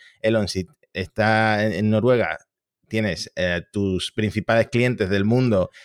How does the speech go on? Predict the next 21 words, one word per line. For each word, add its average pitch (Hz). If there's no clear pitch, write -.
y 120
el 110
coche 143
tiene 110
este 107
tipo 117
de 110
defecto 107
de 95
no 120
abre 143
la 127
puerta 151
cuando 113
hace 113
frío. 117
Mm, 95
<laughs> 90
vamos 104
a 120
ver, 139